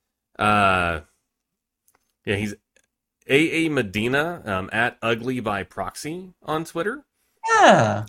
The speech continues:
Speaker 1: And does pre-made book covers. Um, and I
Speaker 2: Oh,
Speaker 1: really liked
Speaker 2: man.
Speaker 1: his work. And then I had the, I had the idea, and I was like, "What better logo for a horror book podcast than a horror book cover?"
Speaker 2: <laughs>
Speaker 1: Um, I'm gonna book,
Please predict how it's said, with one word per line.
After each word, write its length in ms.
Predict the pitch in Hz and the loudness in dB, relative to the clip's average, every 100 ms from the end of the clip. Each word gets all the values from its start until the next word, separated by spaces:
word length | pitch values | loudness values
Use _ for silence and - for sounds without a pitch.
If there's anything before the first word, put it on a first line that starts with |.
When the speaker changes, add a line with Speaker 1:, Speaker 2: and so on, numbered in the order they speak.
| - | -8
Speaker 1:
And 160 | 123 120 | -4 0
does 420 | 120 120 110 - | 0 -2 -6 -12
pre-made 400 | - 151 147 131 | -12 -8 -8 -8
book 140 | 131 131 | -10 -10
covers. 500 | 123 123 123 - - _ _ _ | -10 -10 -12 -16 -20 _ _ _
Um, 220 | 107 107 | -8 -6
and 80 | 107 | 0
I 40 | 208 | 2
Speaker 2:
Oh, 0 | |
Speaker 1:
really 240 | 330 349 | 2 4
liked 180 | 370 285 | 4 6
Speaker 2:
man. 20 | |
Speaker 1:
his 160 | 143 120 | 4 0
work. 380 | 160 214 127 - | -2 -2 -4 -10
And 140 | 117 | -10
then 100 | 113 | -8
I 80 | 110 | -8
had 140 | 113 | -10
the, 120 | 92 87 95 | -14 -16 -14
I 80 | 95 | -14
had 240 | 92 98 | -14 -14
the 100 | 95 | -12
idea, 260 | 87 101 190 | -10 -10 -10
and 80 | 117 | -12
I 20 | |
was 120 | 95 | -12
like, 160 | 92 - _ _ _ _ | -14 -16 _ _ _ _
"What 220 | 156 175 | -14 -12
better 240 | 147 151 135 | -12 -14 -12
logo 640 | 110 156 160 87 82 98 | -10 -10 -8 -12 -12 -14
for 200 | 113 101 | -12 -14
a 20 | |
horror 320 | 95 139 139 104 | -12 -10 -10 -12
book 360 | 95 131 - _ | -14 -14 -18 _
podcast 720 | 147 190 - 82 85 104 - _ | -14 -14 -14 -16 -16 -18 -20 _
than 120 | 131 127 | -12 -12
a 60 | |
horror 420 | 117 147 151 135 | -10 -8 -8 -12
book 320 | 135 92 92 _ _ | -12 -12 -12 _ _
cover?" 400 | 247 269 - _ _ _ _ _ | -12 -12 -16 _ _ _ _ _
Speaker 2:
<laughs> 1000 | 196 - - 370 - 381 - 349 - - | 0 2 4 4 6 2 4 -2 -2 -2
Speaker 1:
Um, 440 | 190 113 113 120 - - _ | -2 0 -2 -4 -8 -16 _
I'm 180 | - 80 | -20 -14
gonna 160 | 85 98 | -14 -12
book, 380 | 92 131 - | -10 -10 -10